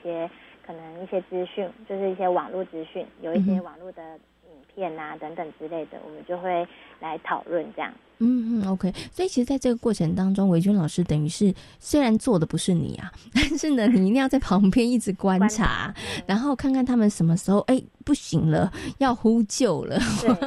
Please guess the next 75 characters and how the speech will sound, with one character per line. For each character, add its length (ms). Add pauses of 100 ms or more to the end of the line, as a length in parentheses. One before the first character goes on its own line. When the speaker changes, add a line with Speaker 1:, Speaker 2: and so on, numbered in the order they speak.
(220)
Speaker 2:
<laughs> 340
然 140
后 80
你 100
可 120
能 120
就 120
要 80
适 180
时 180
出 220
个 100
小 300
手 340
这 100
样 200
子， 120
Speaker 1:
对。 380
Speaker 2:
或 80
者 140
是 140
说 120
你 120
要 100
帮 160
他 140
们， 180 (260)
告 140
诉 100
他 140
们 100
可 200
以 260
怎 140
么 80
样 100
去 100
找 160 (100)
资 220
源 240
这 140
件 160
事 160
情。 340 (140)
Speaker 1:
对。 220 (280)
Speaker 2:
哦， 360
可 80
以 40
让 140
小 140
朋 160
友 60
他 120
们 120
其 100
实 140
更 180
了 160
解 140
说， 160
哎， 80
我 80
们 100
怎 140
么 60
样 120
可 100
以 120
继 180
续 160
往 240
下 220
做 260
哈。 220
Speaker 1:
嗯。 80